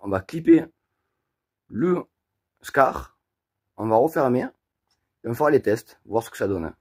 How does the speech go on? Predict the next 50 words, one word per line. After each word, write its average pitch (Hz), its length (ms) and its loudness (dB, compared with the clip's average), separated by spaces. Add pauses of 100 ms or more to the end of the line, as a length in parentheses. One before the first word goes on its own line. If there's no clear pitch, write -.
(1200)
Du - 60 -20
coup, 123 120 -6
je - 640 -14
vais 101 100 -6
essayer 110 160 -2
de 110 140 2
vous 110 180 -4
le 127 60 -2
faire 120 180 -4
à 113 40 2
la 110 100 2
cam, 123 280 -2
j'espère 107 260 -8
que - 40 -12
ça 117 60 -6
va 104 60 -4
faire 98 200 -4
propre. 135 560 -4 (1080)
Alors, - 360 -6 (1500)
en 90 80 -12
plus, 101 80 -8
je 98 60 -4
vous 92 100 -4
le 95 80 2
fais 107 80 -2
incliner, 107 420 -2
c'est 98 100 -6
un 87 40 -4
peu 92 80 -6
la 98 100 -2
galère. 92 300 -2 (1800)
Alors, - 200 -12
on 104 80 -6
écarte 113 320 -4
un 98 120 -4
peu. 113 180 -4
Hop - 560 -14
là, 69 160 -6
j'allumais 92 300 -2
le 95 40 0
laser, 95 320 -2
je 92 80 -8
me 82 80 -6
suis - 80 -18
cramé 98 240 -6
les 80 180 -4
yeux, 98 120 -10
tout - 120 -12
va 80 60 -4
bien. 90 260 -6